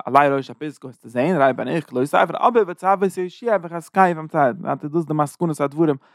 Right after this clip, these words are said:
האט גאר משה רבינו גייט נישט גיין, ווייל דער מאן, ווייל דער פריערדיק דארט איז געזונדיגט, קען עס, קען, דאס קען איך זאגן, ער גייט זען, אבער ער גייט נישט גיין. אבער ער דארף עס געבן חזק, ווייל ישיע, אז ער גייט יא אויבער זיין, ווייל יא נישט לעסט ארץ, און דו פירט זיך אויס פון איינשעף באגאי, דו,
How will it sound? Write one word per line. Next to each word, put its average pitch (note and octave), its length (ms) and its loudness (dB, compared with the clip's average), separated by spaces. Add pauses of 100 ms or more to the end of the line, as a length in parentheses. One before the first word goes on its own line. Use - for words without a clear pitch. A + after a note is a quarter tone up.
(200)
האט A#2 100 -14
גאר F3+ 260 4
משה D#3+ 260 -6
רבינו C#3+ 240 -2
גייט C#3+ 220 -4
נישט A#2 160 -20
גיין, A3+ 340 0
ווייל B2+ 220 -8
דער - 80 -12
מאן, D#3 300 -2
ווייל C3 120 -4
דער B2 80 -10
פריערדיק C3 320 0
דארט C3+ 380 0
איז A2 100 -12 (420)
געזונדיגט, F#3 440 0
קען D3 200 -10
עס, B2 100 -20
קען, C#3 240 -10
דאס C3 180 -4
קען A#2 180 -6
איך A#2+ 80 -6
זאגן, E3 180 4
ער C#3+ 60 -2
גייט B2+ 200 -2
זען, C#3 280 -6
אבער C3+ 140 -4
ער C3 60 -2
גייט D#3 120 0
נישט A3 140 -16
גיין. F#3+ 220 2 (400)
אבער G#3+ 200 4
ער G3 60 -2
דארף F3+ 240 -4
עס - 80 -20
געבן F3+ 200 -8
חזק, F#3 300 -2
ווייל E3 160 2
ישיע, E3+ 300 2
אז C#3 100 0
ער D3+ 140 4
גייט C#3+ 280 -2
יא D3 60 0
אויבער C3+ 520 -2
זיין, A#2+ 280 -2 (140)
ווייל A#2 180 -4 (400)
יא A#2+ 60 4
נישט A#2+ 180 -4
לעסט - 280 -2
ארץ, F3+ 360 2
און F3 100 -10
דו G#3 260 -4
פירט F3 200 -8
זיך D3 140 -4
אויס E3 160 4
פון C3+ 120 -10
איינשעף C#3+ 280 -4
באגאי, F#3 280 0
דו, F#3+ 220 -4